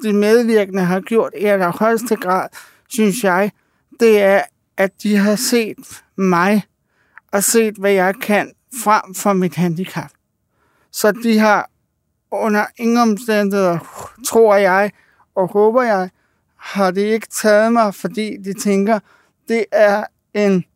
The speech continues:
handicappet, der stiller et spørgsmål. De har set vores programmer og tænkt, dem vil vi gerne interviews af, fordi det er en anden, anderledes form, vi bruger. Og, og for os, der har vi gjort det de sidste toogtyve,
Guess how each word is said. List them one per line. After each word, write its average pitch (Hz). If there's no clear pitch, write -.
handicappet, 196
der 196
stiller 185
et 180
spørgsmål. 202
De 240
har 220
set 247
vores 196
programmer 202
og 190
tænkt, 190
dem 208
vil 202
vi 202
gerne 196
interviews 226
af, 208
fordi 185
det 190
er 190
en 185
anden, 202
anderledes 208
form, 226
vi 220
bruger. 277
Og, 208
og 208
for 220
os, 233
der 240
har 226
vi 214
gjort 240
det 233
de 233
sidste 214
toogtyve, 214